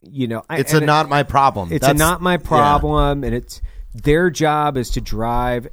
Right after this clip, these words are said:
Speaker 1: impressions and keep people on the platform. They have admitted it. It is something that, that is their sole purpose, is to keep people engaged and on the platform. With the algorithm shifts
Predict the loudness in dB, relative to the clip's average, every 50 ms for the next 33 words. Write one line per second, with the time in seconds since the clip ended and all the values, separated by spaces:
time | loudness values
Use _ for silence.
0 | -12 -10 -8 -8 -8 -6 -4 -4 -4 -4 -4 -6 -8 -8 -10 -12 -14 -10 -8 -8
1 | -6 -6 -6 -6 -6 -6 -6 -6 -6 -6 -6 -8 -6 -6 -4 -4 -4 -6 -8 -10
2 | -8 -8 -6 -6 -6 -6 -8 -10 -12 -10 -6 -6 -4 -4 -2 -2 -2 -2 -2 -4
3 | -6 -12 -18 -20 -14 -12 -12 -10 -8 -8 -8 -6 -6 -6 -6 -6 -6 -6 -6 -8
4 | -8 -8 -6 -4 -2 -2 -2 -4 -4 -4 -6 -6 -6 -8 -8 -10 -6 -2 0 0
5 | 2 2 2 0 0 -2 -4 -6 -8 -14 _ _ -8 -4 -2 -2 -2 -2 -6 -10
6 | -10 -10 -14 -20 -20 -20 _ _ -20 -18 -16 -18 -16 -8 -6 -4 -4 -4 -2 -2
7 | -4 -2 -2 -2 -4 -4 -4 -6 -10 -10 -10 -8 -6 -4 -2 -2 -2 -2 -4 -8
8 | -10 -12 -10 -10 -8 -6 -4 -4 -4 -4 -4 -4 -4 -2 -2 -4 -6 -10 -14 -14
9 | -14 -14 -16 -20 _ _ _ _ -20 -14 -12 -10 -8 -6 -4 -2 0 0 0 0
10 | 0 -2 -2 0 -2 -4 -6 -6 -10 -6 -2 -2 0 0 0 -2 -6 -8 -12 -18
11 | -20